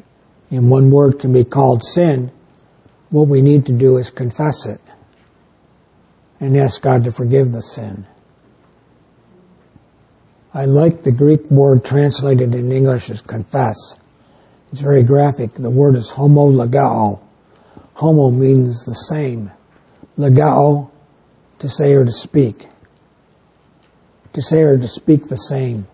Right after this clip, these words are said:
The same as who? The same as God does. When I was a new Christian, oftentimes the person leading our Bible study would tell me,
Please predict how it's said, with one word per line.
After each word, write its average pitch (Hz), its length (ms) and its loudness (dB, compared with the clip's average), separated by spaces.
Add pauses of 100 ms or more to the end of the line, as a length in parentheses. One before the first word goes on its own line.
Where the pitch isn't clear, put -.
(580)
The 139 60 -12
same 151 300 2
as 123 180 -2
who? 147 360 0 (500)
The 131 80 -12
same 156 300 0
as 123 100 -4
God 139 360 0
does. 101 380 -12 (2000)
When 147 160 2
I 156 100 2
was 147 200 4
a 131 60 2
new 143 200 4
Christian, 143 540 -2
oftentimes 131 960 -4 (1900)
the 143 120 -4
person 143 440 0
leading 131 400 2
our 113 180 -8
Bible 131 340 2
study 131 340 0
would 123 240 -2
tell 127 160 -2
me, 113 220 -6